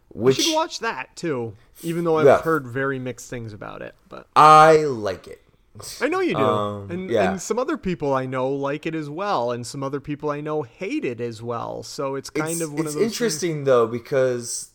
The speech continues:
Speaker 2: the first time I watched it was in the theater, and it was the director's cut.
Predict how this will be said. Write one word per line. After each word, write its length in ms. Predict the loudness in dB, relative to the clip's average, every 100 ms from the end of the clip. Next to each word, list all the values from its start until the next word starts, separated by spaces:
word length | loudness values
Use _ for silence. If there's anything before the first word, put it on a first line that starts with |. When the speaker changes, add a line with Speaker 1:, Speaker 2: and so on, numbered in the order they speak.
| -10
Speaker 2:
the 60 |
first 360 | -6 -2 -2 0
time 200 | -2 0
I 40 |
watched 460 | -2 -2 -4 -6 -8
it 40 |
was 140 | -8 -6
in 100 | -8
the 100 | -10
theater, 360 | -6 -2 -2
and 160 | -2 -2
it 40 |
was 160 | -4 -6
the 80 | -8
director's 500 | -2 -2 -2 -8 -8
cut. 340 | -6 -6 -10